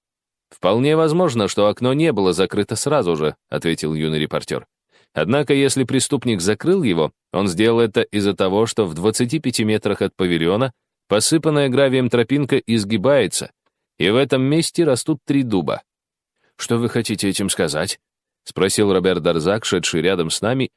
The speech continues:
и слушавший Рультабиеля с напряженным вниманием. «Я объясню это позже, сударь, когда сочту, что настало время,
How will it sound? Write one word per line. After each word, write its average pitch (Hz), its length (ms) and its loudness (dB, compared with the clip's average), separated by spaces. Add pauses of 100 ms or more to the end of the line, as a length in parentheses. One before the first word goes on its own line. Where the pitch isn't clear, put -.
(120)
и 92 120 0
слушавший 120 720 0
Рультабиеля 107 720 0
с - 100 -2
напряженным 87 640 0
вниманием. 82 540 -4 (720)
«Я 87 220 2
объясню 160 380 0
это 151 160 0
позже, 98 360 2
сударь, 113 380 0 (220)
когда 123 260 2
сочту, 135 420 0
что - 200 -6
настало 113 480 2
время, 147 380 0